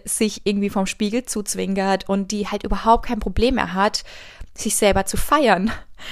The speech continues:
und sich selber irgendwie in die, in den Spiegel zu scha-, zu, anzuschauen und zu sagen, wie, wie schön ich bin und wie wundervoll ich bin.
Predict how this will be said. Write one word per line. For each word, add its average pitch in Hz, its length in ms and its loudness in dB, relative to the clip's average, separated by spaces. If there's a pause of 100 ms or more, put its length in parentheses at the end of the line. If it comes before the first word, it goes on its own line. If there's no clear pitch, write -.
(140)
und 208 260 -2
sich - 220 -4
selber 202 300 4
irgendwie 214 260 2
in 208 120 2
die, 208 360 2 (240)
in 208 100 -2
den 214 100 2
Spiegel 220 380 0
zu - 140 -8
scha-, - 280 -4 (120)
zu, - 260 -10 (100)
anzuschauen 220 760 -2
und 208 360 -4
zu 208 100 -12
sagen, 196 480 -2
wie, 202 340 2 (1080)
wie 196 560 -6 (640)
schön 311 440 4
ich 254 160 -2
bin 220 180 0
und 208 160 0
wie 208 320 2 (200)
wundervoll 247 600 4
ich - 160 -8
bin. 185 320 -4